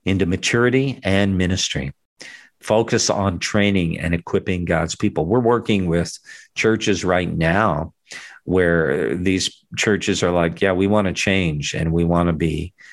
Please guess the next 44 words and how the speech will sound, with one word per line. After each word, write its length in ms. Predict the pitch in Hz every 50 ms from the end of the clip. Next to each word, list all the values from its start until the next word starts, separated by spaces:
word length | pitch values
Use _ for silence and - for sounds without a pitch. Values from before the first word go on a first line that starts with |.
| - - _ _ _
you 80 | - 85
know, 120 | 85 85
equipped 600 | 80 - - - - 113 104 - - - - - -
so 200 | - - - 90
we 160 | 85 87 82
can 220 | 87 - 90 82 82
really 220 | 90 90 87 85
raise 380 | 80 85 82 85 87 85 85 95
up 220 | 92 - - _
people." 560 | - 85 85 82 - 80 76 76 82 85 - _ _ - - - - - - _ _
Instead 280 | 101 - - 117 107 113
of 80 | 107
just 180 | 95 104 - -
having 300 | 113 101 95 98 92 90
an 80 | 82 78
audience 640 | 80 87 95 101 107 107 98 90 87 85 - - -
that 160 | 80 - -
shows 380 | - - 95 85 87 87 85 90
up 200 | 85 82 - -
every 240 | - 85 80 80
Sunday, 340 | 78 - - 85 82 78 78
what 180 | 80 82 104 123
if 120 | 120 -
you 80 | 120 104
had 100 | 92 85
an 140 | 82 76 71
army, 560 | 71 80 90 95 104 101 92 85 73 85 - - - - - - - - - -
an 80 | - 87
army 300 | 98 120 131 139 139 131
that 200 | 117 101 - -
came 260 | - 117 110 107 101
together 520 | 98 90 87 101 101 104 101 117 113 107
to 160 | - - -
receive 460 | 85 92 87 - - - 107 98 90 95
marching 500 | 90 92 101 107 101 - - 110 104 101
orders, 640 | 98 101 101 101 104 107 101 98 - - - - _ - - - - - - _
to 80 | - 85
be 120 | 92 98
trained 460 | - - - 101 104 101 104 107 104
and 100 | 104 98
equipped, 460 | 107 - - - 95 95 95 - -
to 80 | - 87
be 120 | 87 101
sharpened, 760 | 95 - - - 87 82 87 92 - - 101 98 98 95 -